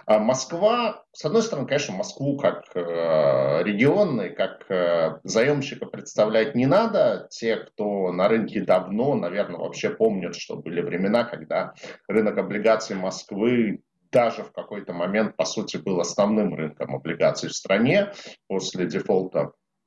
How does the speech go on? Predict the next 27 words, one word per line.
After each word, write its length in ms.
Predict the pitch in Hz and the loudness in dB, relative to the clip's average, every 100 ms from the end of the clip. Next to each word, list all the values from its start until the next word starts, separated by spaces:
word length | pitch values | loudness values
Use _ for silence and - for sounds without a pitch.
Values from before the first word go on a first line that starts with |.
| _ _ - - | _ _ -20 0
а, 280 | 101 98 92 | 4 6 4
О 60 | |
Ф 180 | 95 101 | 2 -2
З 180 | 92 90 | 0 0
в 300 | 92 92 87 | 0 -2 0
девяносто 440 | 95 101 95 - | -2 0 0 0
восьмом 340 | 90 - 107 98 | -2 2 0 2
году 260 | 107 175 | 2 2
Москва 460 | 143 104 - 117 120 | 2 2 0 0 2
выполняла 720 | 98 85 87 104 110 95 80 | 0 -2 -4 -2 -2 -2 2
роль 240 | 110 101 | 2 2
такого 360 | 82 - 87 85 | -4 -2 -2 -2
вот 200 | 80 80 | -4 -4
как 160 | 80 - | -4 -4
бы 80 | |
главного 580 | - 110 101 92 82 73 | 0 2 2 0 -8 -6
бенчмарка 680 | 80 107 104 - 76 - 76 | -4 -4 -4 -8 -10 -6 -6
для 420 | 71 82 80 73 - - - - | 0 2 2 0 -8 -16 -10 -6
всех 300 | - 127 - | -2 -2 -2
российских 560 | 95 92 110 - 98 101 | -4 -4 -8 -8 -8 -2
долговых 440 | 95 101 104 110 | 2 2 2 0
активов 540 | 107 - 196 220 135 - | -4 -2 2 2 2 -2
и 60 | |
была 340 | - 101 98 - | -6 -2 0 0
очень 380 | 110 - 104 | -2 -4 -8
крупным 420 | - - - 87 87 | -8 -12 -8 -8 0
заемщиком. 760 | 101 139 240 - - 160 147 | 4 4 2 0 -2 -2 -2